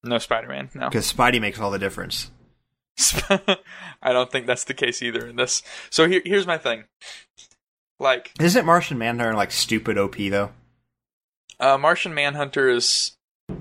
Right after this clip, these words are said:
Speaker 1: like, Superman with more powers, but also a dumber weakness. <laughs> Like, so
Speaker 2: I mean,
Speaker 1: he's
Speaker 2: they got
Speaker 1: got
Speaker 2: Superman, so I'm pretty sure Justice League already wins.
Speaker 1: Well, so here's the thing. Like, that's, that's what it really comes down to,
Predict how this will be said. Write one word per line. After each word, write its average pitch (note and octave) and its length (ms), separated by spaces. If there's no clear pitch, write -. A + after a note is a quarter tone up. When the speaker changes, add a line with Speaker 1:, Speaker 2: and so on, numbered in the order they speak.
Speaker 1:
like, B2 300
Superman C3+ 520
with B2 140
more B2 180
powers, A#2 440
but A#2+ 120
also A#2+ 280
a G#2 40
dumber A2 300
weakness. A2+ 580
<laughs> - 100
Like, F#3 320
so E3 240
Speaker 2:
I D3+ 40
mean, D3 100
Speaker 1:
he's D3 80
Speaker 2:
they E3+ 80
got E3+ 140
Speaker 1:
got - 20
Speaker 2:
Superman, A2 560
so B2+ 140
I'm A#2+ 80
pretty D#3+ 200
sure A2+ 380
Justice A#2 480
League G#2 140
already G2+ 280
wins. G2 440
Speaker 1:
Well, E3 140
so F#3+ 120
here's G3 220
the E3+ 60
thing. - 180
Like, B2+ 180
that's, D#3 180
that's E3 280
what F#3 100
it D#3+ 40
really C#3+ 240
comes B2 240
down A2 240
to, G#2+ 300